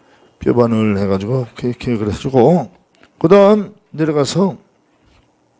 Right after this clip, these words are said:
간석기란 말 봅시다. 간석기, 도구 갑시다. 도구의 간석기. 간석기란 말은 무슨 말입니까? 간, 간은 무슨 말의 준말?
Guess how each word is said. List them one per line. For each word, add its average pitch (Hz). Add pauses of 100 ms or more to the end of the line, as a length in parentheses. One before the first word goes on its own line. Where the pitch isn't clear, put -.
(1160)
간석기란 208
말 196
봅시다. 175
간석기, 170
도구 147
갑시다. 127
도구의 123
간석기. 165
간석기란 196
말은 175
무슨 143
말입니까? 143
간, 165
간은 180
무슨 147
말의 165
준말? 165